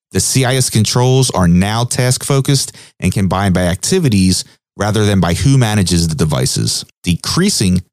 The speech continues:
the number of C I S controls from twenty to eighteen.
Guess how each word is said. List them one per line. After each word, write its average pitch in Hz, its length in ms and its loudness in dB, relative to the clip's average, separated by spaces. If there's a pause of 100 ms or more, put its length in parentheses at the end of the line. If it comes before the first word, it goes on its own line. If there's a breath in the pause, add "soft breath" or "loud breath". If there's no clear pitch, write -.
(100)
the 85 60 -2
number 98 320 2
of 92 120 -2
C - 180 -2
I 101 120 0
S 98 160 -2
controls 139 600 0 (280 soft breath)
from 82 100 -4
twenty 143 520 2 (280)
to - 160 -2
eighteen. 82 500 0